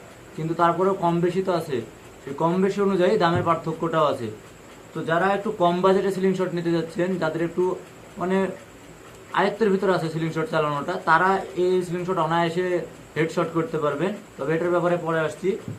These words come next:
এই বাটারফ্লাইটা, এটা আপনি ভিয়েতনামের যে কোনো হান্টার যারা আছে, তারা প্রায় রেফার করে এই সিলিং শট। এটার সাথে সেভেন এমএম যেটা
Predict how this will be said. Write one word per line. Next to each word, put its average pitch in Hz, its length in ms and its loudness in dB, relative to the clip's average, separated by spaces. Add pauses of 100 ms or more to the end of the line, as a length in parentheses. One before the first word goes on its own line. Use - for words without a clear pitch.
(140)
এই 165 100 -2
বাটারফ্লাইটা, 165 640 2
এটা 151 300 0
আপনি 175 240 0
ভিয়েতনামের 175 520 -2
যে 175 160 2
কোনো 185 300 2 (380)
হান্টার 156 360 -2
যারা 160 200 2
আছে, 156 180 0
তারা 180 220 -2
প্রায় 185 220 0
রেফার 180 280 2
করে 151 220 -2
এই 143 100 -6
সিলিং 139 260 -8
শট। 185 200 -2 (420)
এটার 190 160 4
সাথে 190 380 -2
সেভেন 180 380 0
এমএম 196 280 0 (520)
যেটা 147 440 -2